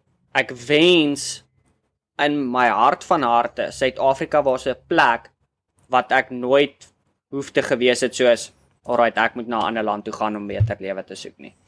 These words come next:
En my, ek wou gehad het Suid-Afrika moes daai plek gewees het. En hy, dit is seker vir baie mense is dit daai plek.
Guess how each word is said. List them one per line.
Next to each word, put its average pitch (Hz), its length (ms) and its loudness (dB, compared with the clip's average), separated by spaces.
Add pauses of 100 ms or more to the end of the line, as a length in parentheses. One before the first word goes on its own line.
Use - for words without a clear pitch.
(600)
En 117 100 -6
my, 117 320 2
ek 123 140 0
wou 131 100 2
gehad 120 340 2
het 120 120 -2
Suid-Afrika 120 580 0
moes 110 140 -6
daai 110 140 0
plek 113 280 -2
gewees 110 400 -4
het. - 160 -12 (520)
En 151 340 2 (760)
hy, 160 200 2 (1120)
dit 156 260 -2
is 175 200 2
seker 175 320 2
vir - 160 -4
baie 123 340 2
mense 131 540 0
is 143 160 0
dit 135 160 -4
daai 101 180 -4
plek. - 440 -18